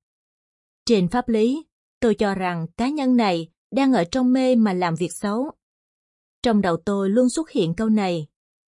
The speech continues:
Sao tôi có thể không coi thường bà ấy chứ? Tôi cảm thấy bản thân mới là người không động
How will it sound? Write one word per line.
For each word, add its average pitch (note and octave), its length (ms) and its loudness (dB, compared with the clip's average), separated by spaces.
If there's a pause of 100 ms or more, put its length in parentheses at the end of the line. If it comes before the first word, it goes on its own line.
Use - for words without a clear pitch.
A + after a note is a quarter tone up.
(480)
Sao A3 260 -2
tôi G3 340 0
có D4+ 120 -2
thể G3+ 200 0
không C4 240 0
coi C4 160 -2
thường G3+ 280 2
bà F3+ 100 -2
ấy B3 280 -4
chứ? C4 260 2 (920)
Tôi B3+ 180 6
cảm F3+ 220 2
thấy A#3+ 300 -2
bản F3 220 -2
thân G#3 300 0
mới C4+ 120 2
là D4 140 2
người G3 260 2
không B3+ 240 -2
động F3+ 200 0